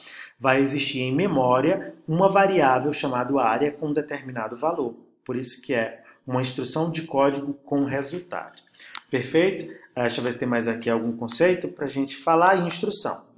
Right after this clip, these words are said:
Foi só isso mesmo, tá bom? Então, variáveis, expressões e instruções, é, o significado e a representação prática de tudo isso vocês acabaram de ver aí comigo, tá bom? Ah, vamos continuar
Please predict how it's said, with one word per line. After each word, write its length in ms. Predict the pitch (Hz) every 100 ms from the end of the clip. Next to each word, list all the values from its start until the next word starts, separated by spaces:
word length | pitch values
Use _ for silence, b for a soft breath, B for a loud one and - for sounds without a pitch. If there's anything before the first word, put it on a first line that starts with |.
| 107
Foi 120 | -
só 200 | 113 135
isso 280 | 104 101 123 113
mesmo, 260 | - - -
tá 80 | 98
bom? 160 | 127
Então, 320 | 135 139 143 139 B -
variáveis, 640 | 135 151 151 175 180 156
expressões 640 | 143 - 131 123 120 120 123
e 80 |
instruções, 800 | 120 - 156 - 139 135 151 - B B B B
é, 440 | 127 120 127 143 139
o 60 |
significado 1080 | 127 139 139 135 143 - 131 123 156 143 131
e 140 | 131
a 80 | 139
representação 840 | 123 127 - 120 120 117 117 123 117
prática 400 | 117 117 - 120
de 100 | 117
tudo 220 | 123 117
isso 120 | 117
vocês 280 | 120 120 120
acabaram 480 | 120 113 113 120 131
de 160 | 127
ver 360 | 123 113 113 113 B B B B -
aí 320 | 120 117 117 117
comigo, 500 | - 147 113 80 92
tá 160 | - 101
bom? 360 | 123 156 B B _
Ah, 460 | 120 120 120 135 -
vamos 260 | 226 269
continuar 960 | 311 277 277 208 151 139 131 131 -